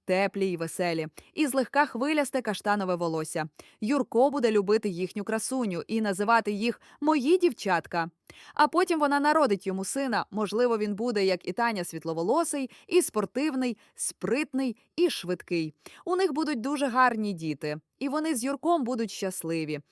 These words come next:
Але чоловік розсміявся. «Та ти що, ми ж молоді. Навіщо нам діти? Ну, може, років через десять. Сама подумай, зараз жінки набагато пізніше народжують, а ми з тобою і не жили ще».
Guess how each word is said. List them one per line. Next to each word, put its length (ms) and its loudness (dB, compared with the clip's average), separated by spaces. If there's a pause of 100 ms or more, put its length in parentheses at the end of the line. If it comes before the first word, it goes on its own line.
(300)
Але 240 4
чоловік 420 -2
розсміявся. 800 -4 (420)
«Та 160 4
ти 160 2
що, 300 2
ми 120 0
ж 100 -2
молоді. 580 0 (320)
Навіщо 480 2
нам 200 0
діти? 480 -2
Ну, 220 0
може, 280 4
років 300 0
через 300 -2
десять. 560 -2 (240)
Сама 320 6
подумай, 560 -2 (140)
зараз 440 4
жінки 360 -4
набагато 460 0
пізніше 500 -2
народжують, 600 -4 (220)
а 120 4
ми 120 2
з 80 -2
тобою 380 2
і 200 0
не 140 -2
жили 300 -4
ще». 360 0